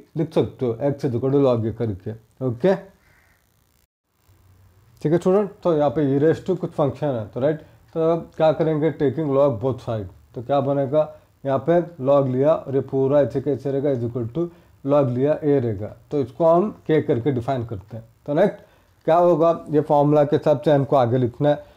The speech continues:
इसको आगे लिखेंगे, राइट? तो ये आएगा और ये ऐसे का ऐसे रहेगा, that is equal to k, and log e का वैल्यू वन होता है, तो बस इसका आंसर के करके आएगा,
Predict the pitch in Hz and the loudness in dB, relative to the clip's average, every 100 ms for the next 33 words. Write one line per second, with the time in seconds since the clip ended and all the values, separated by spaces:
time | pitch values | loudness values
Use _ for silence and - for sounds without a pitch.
0 | _ - 117 147 139 131 135 120 147 139 | _ -8 -2 2 2 2 2 0 -2 0
1 | 135 151 - _ 143 165 - - _ _ | 0 -2 -8 _ 2 2 -2 -18 _ _
2 | 165 147 143 143 147 131 151 165 160 - | 0 4 4 4 4 4 4 4 0 -2
3 | 147 143 147 143 - 139 123 139 151 139 | 2 4 4 4 0 -2 0 0 2 2
4 | 156 135 127 156 135 120 113 110 131 139 | 2 2 4 4 4 2 0 -2 -2 -2
5 | - 135 101 _ 143 143 127 135 123 - | 0 0 0 _ -2 0 2 2 2 0
6 | 147 139 135 170 - _ _ _ - 190 | 2 4 4 0 -4 _ _ _ 0 2
7 | 190 113 131 107 113 147 135 156 135 _ | 4 0 -2 -4 -4 -2 2 2 0 _
8 | 143 131 - 175 185 180 - - _ _ | -12 -12 -2 2 2 2 -6 -20 _ _
9 | _ _ _ - 147 127 165 156 180 160 | _ _ _ 0 0 2 0 2 2 2
10 | 147 120 180 165 123 101 98 | 2 0 2 2 2 -2 -8